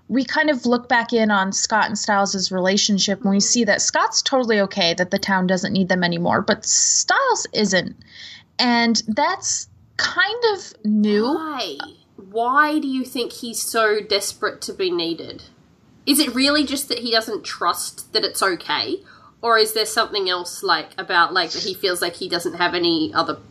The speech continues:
Speaker 2: purpose or something like that? Or he doesn't have any ambition, or that he just doesn't want people to leave, like, that he wants things to stay the same, even if that means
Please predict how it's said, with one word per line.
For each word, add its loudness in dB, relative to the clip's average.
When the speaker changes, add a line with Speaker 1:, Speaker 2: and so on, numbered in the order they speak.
Speaker 2:
purpose -4
or -6
something -6
like -16
that? -2
Or 2
he -6
doesn't -2
have 0
any -2
ambition, -2
or 0
that -6
he -8
just -6
doesn't 2
want -2
people 0
to -4
leave, 2
like, 0
that -2
he -2
wants -2
things -4
to -8
stay -2
the -8
same, 0
even 2
if -4
that 0
means -4